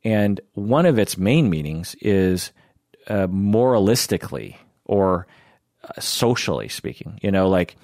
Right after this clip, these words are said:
for a girl to wear a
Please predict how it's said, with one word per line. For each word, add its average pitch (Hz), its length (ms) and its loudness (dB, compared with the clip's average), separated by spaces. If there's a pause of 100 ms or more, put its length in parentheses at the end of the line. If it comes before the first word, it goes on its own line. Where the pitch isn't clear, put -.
(360)
for 110 260 0
a 104 140 2
girl 107 540 2
to 95 340 -2
wear 98 360 2
a 90 420 0